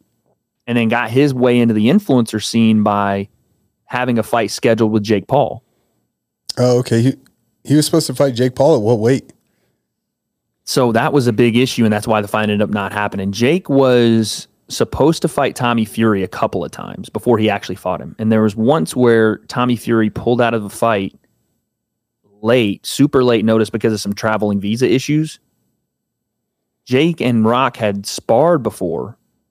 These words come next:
Speaker 1: years beforehand,
Speaker 2: Hmm.
Speaker 1: and, um,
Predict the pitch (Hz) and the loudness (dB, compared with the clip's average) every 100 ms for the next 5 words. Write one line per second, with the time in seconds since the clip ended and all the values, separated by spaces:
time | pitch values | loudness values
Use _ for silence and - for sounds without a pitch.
0 | _ _ _ _ _ _ _ 117 147 156 | _ _ _ _ _ _ _ 0 2 2
1 | 123 113 117 113 95 85 85 - _ 143 | 0 -4 0 0 0 -8 -10 -14 _ -4
2 | 113 107 104 104 101 98 95 92 95 | -2 0 0 0 0 0 -2 -4 -6